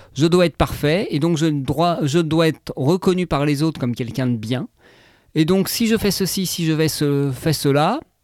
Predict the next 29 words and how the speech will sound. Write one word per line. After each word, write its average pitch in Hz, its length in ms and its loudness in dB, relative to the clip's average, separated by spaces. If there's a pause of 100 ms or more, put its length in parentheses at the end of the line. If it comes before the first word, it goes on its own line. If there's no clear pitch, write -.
(160)
je 135 140 2
ne 156 80 2
vais 156 100 2
pas 180 140 2
être 170 100 -2
considéré 160 680 0
comme 175 500 -2 (2000)
ayant 196 340 4
le 170 80 6
bon 165 220 -2
comportement. 135 500 -6 (300)
Et 170 80 4
donc, 240 160 4
on 202 80 0
peut 170 100 -4
s'interdire 135 480 0
plein 226 220 0
de 247 60 -2
choses 127 440 -6 (640)
par 175 160 0
peur 196 320 2
de 147 100 2
déplaire, 127 560 -2
par - 180 -6
peur 202 260 2
de 151 120 4
ne 139 140 2
pas 175 280 2
être - 400 -2